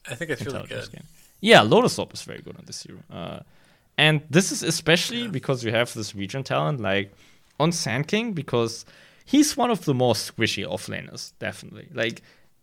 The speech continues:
Speaker 2: it doesn't mean you, like, die often because you buy Blink anyway, and Burrow Strike, uh, and Sandstorm make you, like, very elusive, but stacking armor along with the health regen talent makes you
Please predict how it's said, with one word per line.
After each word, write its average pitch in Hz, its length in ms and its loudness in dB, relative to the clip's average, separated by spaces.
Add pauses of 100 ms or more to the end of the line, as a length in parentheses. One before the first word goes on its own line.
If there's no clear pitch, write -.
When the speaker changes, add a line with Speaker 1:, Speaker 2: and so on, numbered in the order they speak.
Speaker 2:
it 147 180 0
doesn't 170 300 4
mean 170 180 6
you, 139 100 4
like, 107 320 0
die 101 320 2
often 151 600 -4
because 101 380 -6
you 101 80 -6
buy 90 260 -4
Blink 101 380 -4
anyway, 95 380 -2
and 90 240 -6
Burrow 92 220 -4
Strike, 104 680 -4
uh, 82 300 -12
and 87 420 -12
Sandstorm 101 680 -4
make 98 200 -6
you, 95 80 -10
like, 92 280 -10
very 104 300 -4
elusive, 104 680 -4 (160)
but 85 360 -8 (320)
stacking - 680 0
armor 110 500 0
along 101 320 -4
with 104 160 -8
the 90 80 -6
health 87 300 -8
regen 123 240 -6
talent 139 360 -2
makes 92 280 -10
you - 160 -14